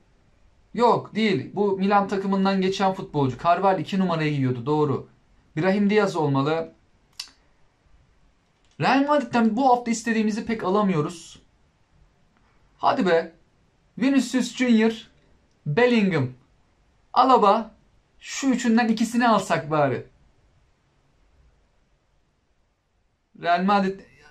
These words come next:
ya sağ bek falan gelmesin şimdi. İki tane de sağ bek var pakette. On yedi numara. Kim giyiyordu?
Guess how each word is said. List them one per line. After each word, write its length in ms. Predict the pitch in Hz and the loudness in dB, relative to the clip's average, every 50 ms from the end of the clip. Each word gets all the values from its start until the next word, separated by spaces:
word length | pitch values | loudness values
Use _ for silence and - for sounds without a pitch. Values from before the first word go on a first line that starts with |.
| _ _ _ _ | _ _ _ _
ya 320 | - - 160 151 123 113 127 | -4 0 0 0 0 -2 -6
sağ 300 | - - 240 240 226 214 | -2 2 2 2 4 2
bek 160 | 202 190 - | 0 0 0
falan 240 | 202 190 185 180 185 | 0 0 0 2 4
gelmesin 460 | 190 190 185 180 170 151 - 156 151 | 2 2 2 2 -2 -6 -4 -6 -8
şimdi. 300 | 131 - 151 147 147 151 | -6 -4 -4 -4 -2 -4
İki 180 | 175 190 - | -4 -4 -2
tane 280 | - 202 196 196 196 196 | 0 2 2 2 2 0
de 60 | 196 | 0
sağ 280 | 190 - 202 196 214 208 | -2 2 2 2 4 4
bek 160 | 202 190 190 | 2 2 2
var 140 | 180 165 160 | 0 0 0
pakette. 640 | 170 156 - 165 156 - - 185 185 208 - - - _ _ _ _ _ _ _ _ _ _ _ _ _ _ _ _ _ _ _ _ _ _ _ _ _ _ _ _ _ _ _ _ | -2 -4 -4 -4 -6 -4 -2 -2 -2 -2 -4 -6 -16 _ _ _ _ _ _ _ _ _ _ _ _ _ _ _ _ _ _ _ _ _ _ _ _ _ _ _ _ _ _ _ _
On 200 | - - 190 190 | -2 0 0 2
yedi 320 | 185 180 170 165 160 160 | 2 0 -2 -4 -4 -4
numara. 480 | 160 156 151 147 143 143 139 131 127 127 127 - _ _ _ _ _ _ _ _ _ _ _ _ _ | -4 -2 0 0 0 0 0 -2 -2 -4 -8 -12 _ _ _ _ _ _ _ _ _ _ _ _ _
Kim 220 | - 240 254 254 | -6 -2 0 2
giyiyordu? 540 | 226 214 196 185 175 165 185 202 220 220 - | 2 2 2 0 0 0 0 0 0 -2 -6